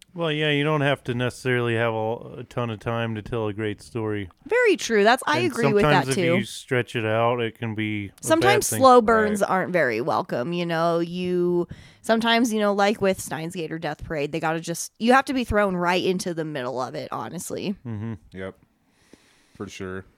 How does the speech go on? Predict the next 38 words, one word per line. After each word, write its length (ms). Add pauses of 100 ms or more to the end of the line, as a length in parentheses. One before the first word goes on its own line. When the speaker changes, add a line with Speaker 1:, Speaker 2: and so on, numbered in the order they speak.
(580)
Speaker 3:
But 80
yeah, 320
I 80
mean, 400
this 160
series 720 (400)
will 100
be 240
kind 220
of 80
a 20
shorter 340
one. 440
We'll 120
probably 380
do 180
Speaker 1:
Yeah, 120
we'll 120
be 120
Speaker 3:
just 100
Speaker 1:
done 160
with 160
it 140
next 320
episode 640
and 100
then 540 (120)
guess 280
decide 640 (920)
Speaker 2:
Yep. 200
Speaker 1:
what 160
we're 140
gonna 180
do 220
after 340
that. 400
I 100
don't, 360